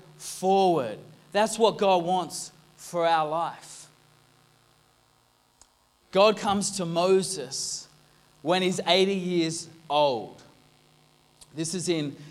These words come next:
Exodus. We're in Exodus now. God comes to Moses in Exodus three, and he's eighty years old. And Moses isn't as excited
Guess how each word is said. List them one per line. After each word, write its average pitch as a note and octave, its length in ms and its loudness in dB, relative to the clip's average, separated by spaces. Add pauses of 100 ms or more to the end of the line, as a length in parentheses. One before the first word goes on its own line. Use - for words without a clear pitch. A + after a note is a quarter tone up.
(300)
Exodus. E3 640 -2
We're D3+ 140 -2
in D3 160 -6
Exodus D3+ 600 -6
now. C#3 260 -2
God E3+ 400 0
comes F3 340 -8
to D#3+ 140 -10
Moses C#3+ 760 -8 (260)
in C#3 160 -12
Exodus E3+ 720 -6
three, C#3 600 -4 (1160)
and D3+ 160 -8
he's D#3+ 160 -6 (140)
eighty F3+ 480 0
years D#3+ 580 -2
old. C#3 520 -2
And D#3+ 300 -4
Moses A3+ 880 2 (1120)
isn't A#3+ 340 -2
as G#3 240 2
excited G3+ 760 4